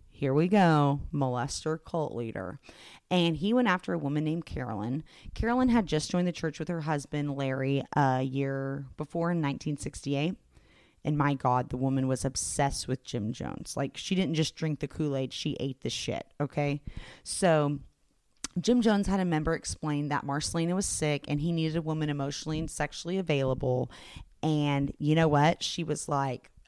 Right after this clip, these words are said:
"Okay, yeah, let's do it." So she and Larry actually got divorced, and Larry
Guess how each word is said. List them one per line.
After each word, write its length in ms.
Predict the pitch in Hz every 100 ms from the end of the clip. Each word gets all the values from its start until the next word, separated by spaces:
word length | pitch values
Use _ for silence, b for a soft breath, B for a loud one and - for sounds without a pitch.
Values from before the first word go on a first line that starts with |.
| -
"Okay, 360 | 226 180 220
yeah, 360 | 151 143 185 139
let's 380 | 127 175 - -
do 200 | 156 151
it." 200 | - -
So 220 | - 165
she 280 | - - 190
and 160 | 254
Larry 400 | 175 151 165 185 -
actually 680 | 147 151 - 160 151 151 156 B B B B -
got 240 | 147 -
divorced, 680 | 147 135 131 139 202 - -
and 260 | 165 156 147
Larry 680 | 156 247 269 196 165 170 185